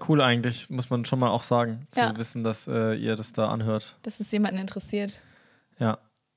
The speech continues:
Speaker 1: Unsere Begeisterung zu teilen.
Speaker 2: Voll.
Speaker 1: Über alle Bücher, außer über Exodus.
Speaker 2: Stimmt. Oh. Naja.
Speaker 1: Naja.
Speaker 2: So ist es.
Speaker 1: Ja.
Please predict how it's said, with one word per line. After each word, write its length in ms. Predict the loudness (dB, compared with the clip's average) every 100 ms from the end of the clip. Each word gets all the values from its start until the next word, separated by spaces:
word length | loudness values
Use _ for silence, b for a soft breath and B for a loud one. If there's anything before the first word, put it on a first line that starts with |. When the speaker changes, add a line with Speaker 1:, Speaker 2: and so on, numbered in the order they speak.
| _ _ _ _
Speaker 1:
Unsere 400 | -6 -4 -2 -2
Begeisterung 640 | 0 2 2 2 -2 -2 -2
zu 100 | -6
teilen. 400 | 0 2 0 -2 _ B B B B
Speaker 2:
Voll. 200 | 2 6
Speaker 1:
Über 140 | 8 10
alle 180 | 10 10
Bücher, 260 | 8 6
außer 220 | 6 8 6
über 200 | 4 2
Exodus. 540 | 0 -2 -2 -4 -10 B B B _ 0
Speaker 2:
Stimmt. 840 | 0 4 6 6 4 0 -2 -6 -12 _ -8
Oh. 760 | -2 0 2 0 0 0 -2 -4 -8 _ _
Naja. 320 | -4 0 0 -2 -6 _ _ -20 B B B B B B B
Speaker 1:
Naja. 300 | 6 8 8 4 0
Speaker 2:
So 60 | 2
ist 160 | 4
es. 120 | 6 4 2 B B B
Speaker 1:
Ja. 220 | 0 0